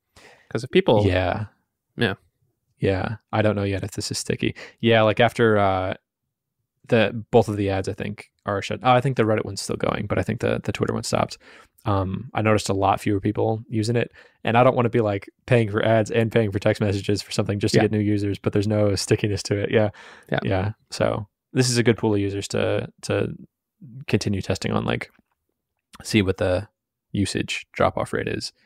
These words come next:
Speaker 2: or if this is just a shiny thing that people wanted to use. I will say there, there have been, I don't know, half a dozen really heavy users that have
Speaker 1: Hmm.
Speaker 2: texted this, like, fifty times that are having full-blown conversations with it, and,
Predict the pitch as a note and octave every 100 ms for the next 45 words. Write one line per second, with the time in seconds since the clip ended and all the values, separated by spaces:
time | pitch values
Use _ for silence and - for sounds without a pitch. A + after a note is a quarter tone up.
0 | _ _ - G#2+ F#2 G2+ - G#2 - -
1 | - - - F#2 F#2+ - - - - F#2+
2 | G2 - G2+ - - - - - - -
3 | D#4 E4+ B2 C#3 - C3 C3 D3 C3 A#2+
4 | E3+ D#3 A2 - _ _ A2 B2 F#2 -
5 | - - A2 A#2+ G#2+ G#2 G#2 G2+ G2 _
6 | - G#2+ G2+ G#2+ A#2 A2 F2+ G2+ G#2 G2
7 | F#2+ B2+ G#3+ F#3 - _ _ - A2 G2
8 | - C3 A2 A2 - - - - - _
9 | _ - - A2+ - G2 - G#2 G2+ -
10 | - - _ _ _ _ - G2+ G#2 -
11 | G2 G#2 G#2 F2+ F2 - - A#2 A#2+ G#2+
12 | F#2 G#2 - - D3+ C#3+ B2+ B2+ A#2+ A#2
13 | G2 F#2+